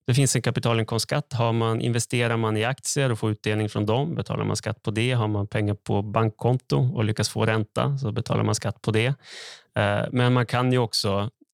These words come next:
investera sina pengar i att köpa ett hus som man bor i. Och då får man ju den här avkastningen inte genom pengar, utan man får det genom att man bor i huset helt enkelt och har nytta av det.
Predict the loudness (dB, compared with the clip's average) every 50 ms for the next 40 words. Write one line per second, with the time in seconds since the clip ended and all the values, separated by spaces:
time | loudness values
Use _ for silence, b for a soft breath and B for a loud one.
0 | _ _ 0 2 2 2 2 0 0 0 0 0 0 0 -2 -2 -2 -2 -2 -2
1 | -2 -2 -2 -2 -2 -2 -2 -2 -2 -4 -4 _ -4 -4 -4 0 0 0 0 0
2 | -2 -2 -4 -6 -6 -4 0 0 2 2 2 2 2 0 0 -2 -4 -6 -6 _
3 | B B B B B B B B B B B B -2 2 2 4 2 4 2 2
4 | 4 4 4 2 2 2 0 0 -2 -2 -2 -2 -2 0 0 0 -2 -4 -4 -6
5 | -6 -4 -4 -4 -2 -2 -2 0 -2 -2 -4 -6 -8 _ _ _ 0 2 2 2
6 | 0 0 0 2 2 4 2 2 2 0 0 0 -2 -2 -2 -2 -2 -4 -6 _
7 | _ _ _ _ -2 0 2 4 4 2 2 0 -4 -6 _ _ _ _ _ _
8 | -6 -4 0 2 2 2 2 0 0 0 2 2 2 2 0 0 0 0 0 0
9 | -2 -4 -6 -4 -4 -2 0 0 0 0 0 -2 -2 -2 0 0 0 2 2 0
10 | 0 2 0 0 0 -2 -4 -4 -6 -8 -8 -8 -10 -10 -10 -12 -12 -6 -2 0
11 | 2 2 2 2 0 0 -2 -2 0 2 4